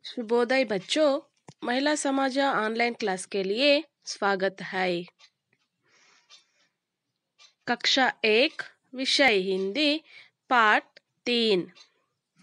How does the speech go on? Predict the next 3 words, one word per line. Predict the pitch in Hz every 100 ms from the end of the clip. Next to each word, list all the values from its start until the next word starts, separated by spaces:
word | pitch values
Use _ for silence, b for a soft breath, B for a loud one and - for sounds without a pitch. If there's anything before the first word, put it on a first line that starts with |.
| b b b b b b _ _ _ _ _
बच्चों, | 277 339 349 - 214 208 262 _ _ -
अब | 240 214
मैं | 190 262 233 277